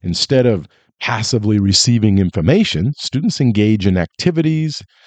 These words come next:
discussions, hands-on experiences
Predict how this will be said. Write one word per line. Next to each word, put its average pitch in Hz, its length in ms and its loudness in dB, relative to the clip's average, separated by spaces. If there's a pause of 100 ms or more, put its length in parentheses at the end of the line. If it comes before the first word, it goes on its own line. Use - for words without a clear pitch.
(200)
discussions, 139 840 -2 (440)
hands-on 127 600 2
experiences 127 960 0